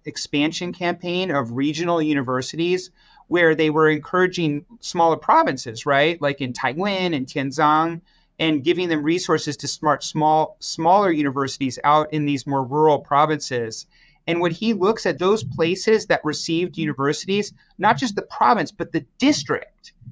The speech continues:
that those universities were in, had higher levels of productivity, higher levels of entrepreneurship in the years following. Like, the students that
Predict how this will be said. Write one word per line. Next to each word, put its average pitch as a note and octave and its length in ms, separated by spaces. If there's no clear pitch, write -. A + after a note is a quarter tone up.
that F#3 140
those F3+ 240
universities F#3 600
were D#3 200
in, F3+ 480
had F#3 540
higher G#3+ 420
levels F3 300
of D#3 120
productivity, G3 840
higher G3 380
levels E3 340
of C3 180
entrepreneurship D#3 1200
in F#3+ 260
the F3+ 140
years G#3 440
following. E3 640
Like, D#3 240
the F3 120
students G3+ 640
that D#3+ 400